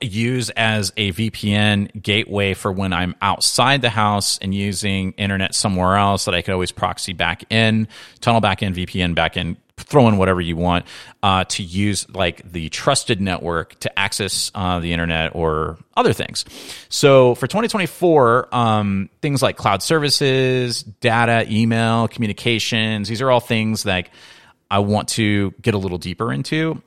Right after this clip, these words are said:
Um, also communications, and it relates to educating myself on things, like, outside of internet protocol communications. So ham radio, uh, l-, B L E, um,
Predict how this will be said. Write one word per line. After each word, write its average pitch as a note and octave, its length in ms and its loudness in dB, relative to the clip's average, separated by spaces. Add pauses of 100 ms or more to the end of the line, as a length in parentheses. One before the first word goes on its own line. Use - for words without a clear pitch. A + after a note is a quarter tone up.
(140)
Um, G#2+ 320 6
also D#3 380 4
communications, C3 1160 -4
and A2 160 0
it A#2 80 -4
relates A2 540 -2
to G#2 420 -4
educating A2 420 0
myself G2+ 720 0
on A2 200 2
things, G#2+ 260 0
like, F#2+ 260 0
outside G2 720 -2
of - 300 -6
internet A2 480 -4
protocol D#3 400 2
communications. F3 720 -4
So G2 460 2 (180)
ham B2 280 2
radio, A2 600 6 (560)
uh, G2 480 0
l-, G#2+ 200 -4 (120)
B A2 160 -2
L G#2 220 0
E, G2+ 400 -4 (140)
um, F2+ 680 -2